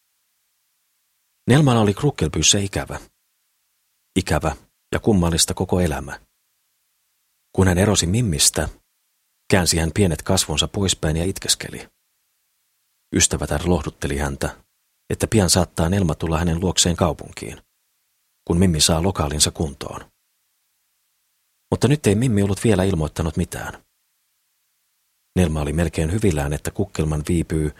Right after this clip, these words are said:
kaiket päivät poissa. Rampa on näet alkanut tulla Nelmalle häijymmäksikin. Yksin on Nelma asunnossaan. Tuijottelee ikkunasta outoihin maisemiin. Ruohottuneihin puutarhoihin,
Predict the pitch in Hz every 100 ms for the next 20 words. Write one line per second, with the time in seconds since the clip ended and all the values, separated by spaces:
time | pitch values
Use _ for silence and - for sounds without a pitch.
0 | - _ _ _ 98 95 - - 90 76
1 | - 87 73 - - - _ _ _ _
2 | _ _ _ _ _ _ _ _ - -
3 | 101 87 80 78 - 82 82 80 - 90
4 | 87 110 110 87 90 90 95 67 67 65
5 | - - - - _ _ _ _ _ _
6 | _ _ _ _ _ _ _ _ _ _
7 | _ _ _ _ _ - 165 127 117 120
8 | 120 92 98 80 69 67 - 71 - -
9 | _ _ _ _ _ _ _ _ - 95
10 | 82 - 80 92 101 - 78 - 85 101
11 | 82 78 80 85 80 - 50 50 - -
12 | _ _ _ _ _ _ _ _ _ -
13 | 98 76 - 80 76 73 73 101 90 78
14 | 76 76 76 76